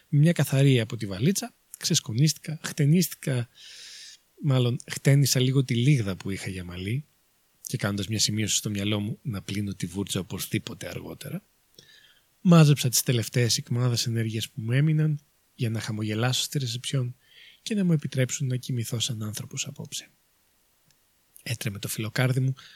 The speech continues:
μήπως και ήταν λάθος του πρακτορείου και αυτό. Μήπως με χρέωναν κάτι παράλογο, καθότι είχα υπόψη μου πως το κόστος της βραδιάς για τα απλά δωμάτια σε τέτοια ξενοδοχεία ήταν τριακόσια με τετρακόσια και όχι το εξιντάρι που είχα προπληρώσει.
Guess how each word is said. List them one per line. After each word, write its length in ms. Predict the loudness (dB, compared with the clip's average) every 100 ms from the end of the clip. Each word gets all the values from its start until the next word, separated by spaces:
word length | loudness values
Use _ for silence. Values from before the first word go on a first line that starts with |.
| -2
μήπως 280 | 0 0 0
και 120 | -2
ήταν 200 | 0 0
λάθος 400 | 2 0 -2 -8
του 80 | -4
πρακτορείου 600 | -4 0 0 2 0 -4
και 220 | -2 -2
αυτό. 480 | -2 -8 -10 -14 -16 _ _ _ _ -20 -20 -20 -20 _ _
Μήπως 280 | -2 -2 0
με 80 | 0
χρέωναν 360 | 2 2 2
κάτι 200 | 0 0
παράλογο, 540 | 2 4 4 4 2 0
καθότι 480 | -2 0 2 0 -2 -10
είχα 320 | 2 2 4 0
υπόψη 420 | 2 -2 -2 -2
μου 160 | -4
πως 280 | -2 -6 -6
το 120 | -8
κόστος 440 | -4 0 0 -2 -4
της 160 | -2
βραδιάς 720 | 0 -2 -2 -4 -4 -6 -8 _
για 220 | -6 -4
τα 100 | -4
απλά 320 | -4 0 4
δωμάτια 480 | 4 2 -2 -4 -6
σε 120 | -6
τέτοια 300 | -4 -4 -4
ξενοδοχεία 760 | -4 -2 -2 -4 -6 -6 -8 -10 _ -12
ήταν 280 | -4 -2
τριακόσια 480 | -2 -4 -2 -2 -2
με 100 | -4
τετρακόσια 680 | -6 -8 -6 -6 -4 -6 -8 _ _ _
και 280 | -6 0 2
όχι 380 | 2 0 -4 -6
το 100 | -6
εξιντάρι 480 | -4 -4 -2 -2 -4
που 120 | -6
είχα 140 | -8
προπληρώσει. 640 | -8 -6 -6 -4 -4 -6